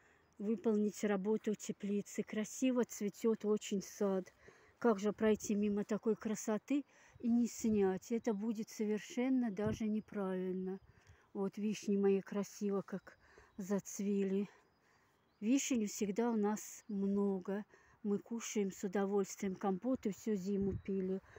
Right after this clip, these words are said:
Вот иду показать вам. Поставила дуги теплицы.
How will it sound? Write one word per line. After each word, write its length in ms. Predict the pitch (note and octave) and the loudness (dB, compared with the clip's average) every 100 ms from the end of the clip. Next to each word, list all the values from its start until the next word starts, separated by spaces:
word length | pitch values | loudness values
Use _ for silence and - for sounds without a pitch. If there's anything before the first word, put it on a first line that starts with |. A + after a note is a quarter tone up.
| - - - | -20 -18 -6
Вот 280 | B3 C4 G#3+ | 0 2 2
иду 200 | G3+ A#3 | 2 0
показать 640 | G#3+ - G3+ G3+ F#3+ - | -2 -2 0 0 -2 -2
вам. 280 | G3 G3+ G3+ - - - _ _ - _ _ - - - - | 0 2 0 -12 -20 -20 _ _ -20 _ _ -20 -20 -20 -6
Поставила 760 | A3 G#3+ - A#3 G3+ G3+ G3+ F#3 | -2 -2 2 4 4 4 2 0
дуги 520 | G#3 C4 C4 C#4 C#4+ - - _ _ _ _ _ _ _ _ _ _ _ _ _ _ _ _ _ _ _ _ _ _ | 0 0 2 2 2 -4 -20 _ _ _ _ _ _ _ _ _ _ _ _ _ _ _ _ _ _ _ _ _ _
теплицы. 960 | - A#3+ C#4 C4 C4 - - C4+ B3+ | -14 -8 -2 -2 -2 -4 -4 -2 -2